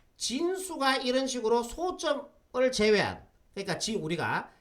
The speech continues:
진수의 재료가 같잖아. 소수점을 제외하고 진수의 숫자들의 배열은 같습니다.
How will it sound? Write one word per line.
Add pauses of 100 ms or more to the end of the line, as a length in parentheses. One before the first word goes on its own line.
(140)
진수의
재료가
같잖아. (600)
소수점을
제외하고
진수의
숫자들의
배열은
같습니다.